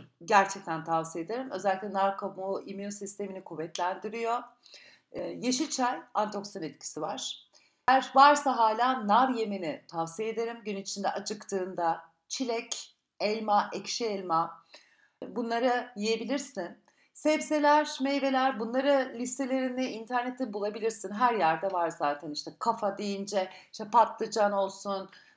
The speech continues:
kabak olsun, bunları yiyebiliyorsun ama salatalık <laughs> yiyemiyorsun. Çok ilginç değil mi? Salatalık yok çünkü salatalık yazın evet ödem atıyor ama baharda ödem yapıyor. O yüzden salatalığı kenara koyuyorsun. Havuç yiyebilirsin.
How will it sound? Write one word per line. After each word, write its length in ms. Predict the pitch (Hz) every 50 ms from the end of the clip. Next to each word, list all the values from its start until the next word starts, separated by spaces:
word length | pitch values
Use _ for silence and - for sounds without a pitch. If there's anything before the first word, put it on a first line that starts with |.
| _
kabak 420 | - - 233 214 220 233 233 233 -
olsun, 600 | 220 208 208 208 - - - 202 190 190 196 196
bunları 260 | 233 214 240 247 269
yiyebiliyorsun 760 | 262 247 254 - - - 269 262 254 254 - - 190 214 - - _
ama 260 | - 202 196 180 175
salatalık 540 | - - - 269 247 202 - 170 180 196 -
<laughs> 0 |
yiyemiyorsun. 840 | 208 196 202 - - - - - - 220 - - - - 190 175 170
Çok 200 | - 240 226 226
ilginç 320 | 214 185 175 180 170 - -
değil 120 | 240 254 214
mi? 200 | 175 143 - - - - - - - - - - _
Salatalık 480 | - - 262 226 208 202 247 262 254
yok 180 | 269 220 185 -
çünkü 180 | - 233 202 226
salatalık 600 | - - 277 285 320 302 285 240 214 180 - - _ - - - _ _ _ -
yazın 500 | 226 277 330 262 - 247 269 294 - -
evet 220 | - 214 208 208 190
ödem 240 | 202 202 220 226 220
atıyor 480 | 226 226 - - 254 - 180 202 - - - -
ama 520 | - - 175 196 196 180 160 - - - _ _
baharda 640 | - 147 240 262 262 285 247 214 202 226 302 294 -
ödem 360 | 294 - 208 214 254 269 262
yapıyor. 400 | 247 208 - - - 143 120 95 - - _ _ _ _ _ _ _
O 80 | - 214
yüzden 200 | 220 254 277 294
salatalığı 520 | 294 - 240 214 190 196 202 208 262 294
kenara 320 | 294 262 269 254 254 262 254
koyuyorsun. 240 | 220 196 165 -
Havuç 280 | - 185 185 226 - -
yiyebilirsin. 640 | 294 294 294 285 262 294 269 - - 220 214 254